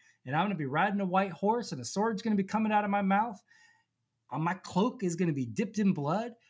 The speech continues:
That's Jesus Christ saying those things about himself, by the way. Not, and Jesus is the Lamb of God. He does say, "Let the children come to me." He is awesome, and he is peaceful,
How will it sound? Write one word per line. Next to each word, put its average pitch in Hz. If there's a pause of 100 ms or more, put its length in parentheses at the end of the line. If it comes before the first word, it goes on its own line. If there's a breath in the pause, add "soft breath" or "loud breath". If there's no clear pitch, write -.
(100 soft breath)
That's 196
Jesus 196
Christ 175
saying 123
those 113
things 120
about 117
himself, 120
by 127
the 117
way. 113
Not, 135
and 147
Jesus 214
is 202 (680)
the 156
Lamb 175
of 151
God. 120
He -
does 185
say, 185
"Let 170
the 165
children 165
come 185
to 147
me." 107 (420 soft breath)
He 190
is 196 (160)
awesome, 170 (220)
and 170
he 196
is 196
peaceful, 165